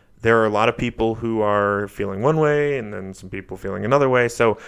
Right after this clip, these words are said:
we're gonna explore that and kind of, you know, talk about, uh, how, how this has sort of impacted the community and, and, you know, where to go from here. Uh, but before we do that, as always, we're gonna cover our news.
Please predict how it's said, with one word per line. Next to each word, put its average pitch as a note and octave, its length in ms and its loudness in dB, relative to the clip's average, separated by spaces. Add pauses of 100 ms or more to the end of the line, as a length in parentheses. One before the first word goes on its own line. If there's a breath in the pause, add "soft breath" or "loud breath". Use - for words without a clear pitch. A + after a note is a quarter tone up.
(120)
we're D3 80 2
gonna C#3 100 4
explore A2+ 420 2
that G2+ 220 -2
and - 80 -14
kind G2 180 -6
of, F#2 160 -8
you G2+ 100 -10
know, F#2 200 -8
talk G2 260 -6
about, F#2 440 -8
uh, F#2+ 320 -12 (440)
how, G#2+ 300 0
how A#2 220 -2
this A2+ 140 -4
has G#2+ 100 -12
sort G2+ 180 -4
of G2 80 -10
impacted F#2+ 420 -8
the G2+ 60 -14
community A#2 440 -6
and, G#2+ 160 -8
and, G#2+ 360 -10
you A2+ 100 -14
know, G#2 60 -12
where A2 180 -4
to A2+ 60 -8
go A2+ 120 -2
from G#2+ 180 -8
here. A2 280 -8 (540 loud breath)
Uh, A#2 140 0
but B2 200 2
before D3+ 260 2
we F3 100 0
do D3 160 -2
that, C#3+ 260 0
as A#2+ 160 -4
always, D3 440 0
we're A2+ 240 -4
gonna G#2+ 260 -2
cover B2+ 560 0
our G#2 520 2
news. A#2 680 0